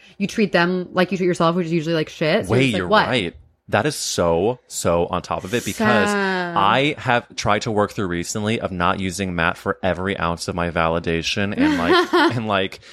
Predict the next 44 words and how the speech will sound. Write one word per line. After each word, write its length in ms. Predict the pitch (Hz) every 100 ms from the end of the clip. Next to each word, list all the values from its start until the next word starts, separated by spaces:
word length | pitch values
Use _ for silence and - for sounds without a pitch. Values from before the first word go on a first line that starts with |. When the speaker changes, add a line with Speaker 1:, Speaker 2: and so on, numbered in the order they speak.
| - -
Speaker 2:
my 180 | 139
therapist 400 | 143 151 151 151
was 60 | -
Speaker 1:
Yeah. 20 |
Speaker 2:
like, 180 | 151 139 - -
"Why 180 | 156 202
don't 240 | 302 339
you, 100 | 302
like, 220 | 262 214 - - -
go 140 | 196
to 180 | 196 180 - - -
a 80 | 165
website 680 | 156 175 220 - - 143 135
to 120 | 160
see 220 | - 180
if 100 | 180
there's 220 | - 165 139
groups 540 | 123 147 196 - -
that 180 | 160 -
can, 160 | 175 160
like, 240 | 151 -
you 160 | 143 139
can, 140 | 160
like, 160 | 143 160
ask 240 | 170 139
them 160 | 160 143
if 140 | 123
that's 340 | 139 208 - -
funny 340 | 123 101 98
and 120 | 104
not 260 | 117 143 -
Matt 300 | 123 143 -
every," 280 | 117 113 127
'cause 160 | - 135
I, 100 | 147
Speaker 1:
That's 100 | 208
Speaker 2:
I, 200 | 123 185
Speaker 1:
so 120 | 170
Speaker 2:
I, 140 | 120 147
Speaker 1:
funny. 180 | 165 180
Speaker 2:
I 60 | 120
show 240 | - 131
Matt, 360 | 113 98 98 -
I, 220 | 110 127